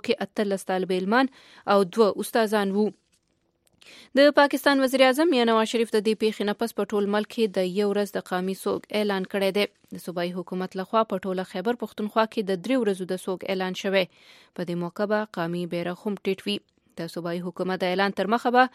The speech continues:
نن په ټوله صوبه کې سکولونه کولاوي، خو د صوابۍ او مردان یونیورسټیانې، یونیورسټیانې د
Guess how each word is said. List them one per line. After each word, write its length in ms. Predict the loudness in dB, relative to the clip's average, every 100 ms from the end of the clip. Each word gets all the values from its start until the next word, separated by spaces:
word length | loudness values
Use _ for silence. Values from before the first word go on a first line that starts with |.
| -10 -20 -4 -2
نن 140 | -2
په 80 | -2 -4
ټوله 180 | -4 -4
صوبه 180 | -4 -4 -4
کې 160 | -6
سکولونه 340 | -6 -6 -4 -4 -6
کولاوي، 420 | -2 2 2 0 -4
خو 100 | -4
د 60 | -4
صوابۍ 400 | -2 -2 0 0 0
او 20 | -2
مردان 340 | -2 -2 -2
یونیورسټیانې، 640 | -2 -4 -8 -6 -4 -4 -4 -6 -16 -20 -6 2
یونیورسټیانې 600 | 4 4 2 2 4 4
د 100 | 2